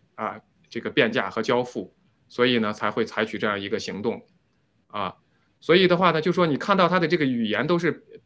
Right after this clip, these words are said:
要保护平等权益啊，这个保障财产安全啊，那么他对人的基本尊重，对人的最基本的保证，包括文贵先生七十，七十岁的老父亲都能给，中风的老父亲都能赶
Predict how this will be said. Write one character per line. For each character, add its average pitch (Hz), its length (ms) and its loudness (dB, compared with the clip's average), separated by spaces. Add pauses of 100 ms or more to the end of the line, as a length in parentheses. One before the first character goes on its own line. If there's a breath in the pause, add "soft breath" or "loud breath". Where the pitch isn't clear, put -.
(120)
要 139 160 0
保 101 200 -2
护 123 160 -4
平 123 320 -6
等 127 180 -2
权 98 320 -6
益 117 160 0
啊， 104 240 0 (380)
这 123 100 -8
个 110 140 -4
保 107 220 -2
障 117 180 0
财 117 180 0
产 117 140 -2
安 117 180 -2
全 101 160 -8
啊， 95 140 -10 (220 soft breath)
那 143 80 -2
么 123 100 -2
他 147 100 -6
对 143 200 0
人 107 200 0
的 135 120 0
基 156 180 -4
本 98 160 -6
尊 113 160 0
重， 107 140 -4
对 127 120 0
人 110 200 -2
的 139 120 -2 (220)
最 135 180 -4
基 143 220 -4
本 110 160 -2
的 113 60 -2
保 107 200 -8
证， 101 240 -6
包 117 160 -2
括 117 200 0
文 110 160 -2
贵 120 100 -2
先 117 140 -4
生 117 120 -4
七 - 160 -6
十， 123 240 -6 (300 soft breath)
七 165 220 -2
十 147 80 -4
岁 147 120 2
的 110 120 0
老 92 160 -4
父 117 160 -10
亲 107 120 -8
都 110 140 -4
能 107 140 -4
给， 110 140 -2
中 113 200 -6
风 120 140 -4
的 113 120 -4 (140)
老 98 140 -8
父 123 100 -8
亲 104 100 -8
都 104 100 -6
能 104 120 -8
赶 92 140 -6